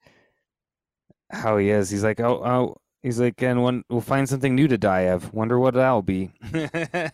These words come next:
Um, but yeah, okay. So the next, the next section of the story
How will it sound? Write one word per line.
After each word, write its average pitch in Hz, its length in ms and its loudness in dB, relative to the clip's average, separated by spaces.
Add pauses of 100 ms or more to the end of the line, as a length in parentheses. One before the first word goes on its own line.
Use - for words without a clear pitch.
(1900)
Um, 92 380 -6
but 107 80 -4
yeah, 117 120 0
okay. 98 180 -8
So 113 180 -6
the 113 80 -2
next, - 400 -6 (500)
the 113 60 -2
next 135 280 0
section 120 400 0
of 107 120 0
the 101 60 -2
story 101 580 2